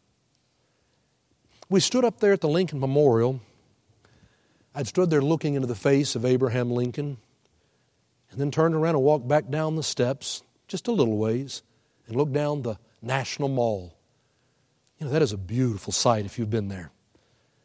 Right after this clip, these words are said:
You look across the reflecting pool, you see the Washington Monument, you go all the way to the Capitol. I stood there looking across the mall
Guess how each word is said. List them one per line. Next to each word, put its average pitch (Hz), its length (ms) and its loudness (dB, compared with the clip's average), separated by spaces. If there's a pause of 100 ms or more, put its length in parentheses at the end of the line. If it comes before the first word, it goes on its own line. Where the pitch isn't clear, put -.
(320)
You 123 120 -6
look 131 180 2
across 135 480 2
the 98 200 -12 (500)
reflecting 139 540 0
pool, 135 420 0
you 113 100 -2
see 135 280 0
the 107 200 -6 (360)
Washington 127 580 -4
Monument, 135 580 -2
you - 80 -20
go 117 120 -4
all 131 220 2
the 135 60 0
way 139 160 2
to 123 80 -2
the 98 140 -12 (520)
Capitol. 147 640 0 (1120)
I 151 40 -10
stood 262 200 -4
there 247 120 0
looking 220 220 -2
across 185 320 -4
the 180 100 -10
mall 123 360 -6